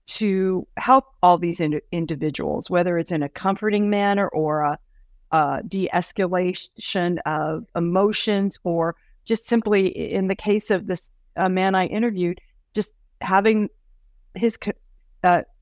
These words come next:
canine companion, um, go across the room to pick up the remote because he'd already settled into his chair and didn't want to get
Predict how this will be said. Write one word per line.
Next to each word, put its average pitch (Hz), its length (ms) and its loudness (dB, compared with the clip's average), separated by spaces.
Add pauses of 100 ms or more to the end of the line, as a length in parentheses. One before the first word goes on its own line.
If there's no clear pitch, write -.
(420)
canine 214 360 4
companion, 190 720 0 (440)
um, 180 440 0 (480)
go 214 240 4
across 202 380 2
the 208 100 -6
room 214 180 -2
to 196 80 -2
pick 214 220 -2
up 208 160 2
the 190 100 -2
remote 190 460 4
because 185 260 -4
he'd 180 160 0
already 180 280 2
settled 180 440 2
into 180 280 -6
his 170 180 -6
chair 202 420 2
and 156 160 0
didn't 185 200 -2
want 180 160 2
to 170 40 -2
get 175 320 2